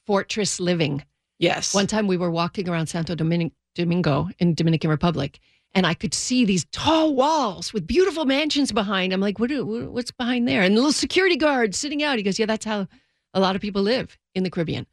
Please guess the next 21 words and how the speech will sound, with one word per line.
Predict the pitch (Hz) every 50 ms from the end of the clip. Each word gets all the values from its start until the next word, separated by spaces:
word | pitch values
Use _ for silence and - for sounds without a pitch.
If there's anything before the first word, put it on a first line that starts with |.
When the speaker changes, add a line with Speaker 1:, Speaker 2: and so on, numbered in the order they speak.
| _ _ _ -
Speaker 2:
Correct. | - 208 208 190 165 - - -
Yeah. | 196 208 202 180 180
Speaker 1:
Yes. | -
Speaker 2:
And, | - 214 220 220 220
you | 220 226 233 233
know, | 233 226
it's | 220 208 -
not | 226 226 233
only | 247 247 240 247 247 233
the | 202 180
physical | - - - 202 196 - 214 - 220 220 208 208 196 - - - -
blockages | - 160 185 185 196 196 - 208 180 - 185 180 170 -
that, | 165 185 170 170 170 170 165 -
that | - 185 180 170 - -
create, | - - 190 185 185 180 185 180 175 - 175
the, | 170 196 185
the | 170 - 190 196
danger | 170 196 202 202 202 202 190
creates, | - - 190 180 185 208 202 175 -
but | - 190 180 180
also | 175 180 170 - 196 196 190